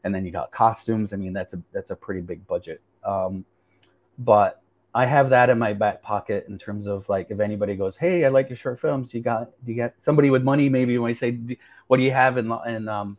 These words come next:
in long form?" Um, but I've, when I originally finished that screenplay, I, um, the ti-, I lived in New York City, and, uh,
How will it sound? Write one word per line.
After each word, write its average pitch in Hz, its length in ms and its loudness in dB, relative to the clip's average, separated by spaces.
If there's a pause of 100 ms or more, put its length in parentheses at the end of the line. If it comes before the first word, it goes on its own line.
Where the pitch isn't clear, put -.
in 113 80 -8
long 110 260 -4
form?" 92 380 -12 (500)
Um, 101 480 -4 (220)
but 113 420 -2 (340)
I've, 139 720 -2 (160)
when 135 160 -4
I 127 360 -4 (560)
originally 151 400 -2
finished 151 480 -8
that 120 160 -4
screenplay, 123 680 -8
I, 104 140 -6
um, 101 340 -10
the 104 80 -12
ti-, - 280 -10
I 117 80 -6
lived 120 240 -8
in 113 120 -8
New 113 100 -8
York 101 200 -12
City, 107 360 -8 (500)
and, 107 480 -4
uh, 98 400 -4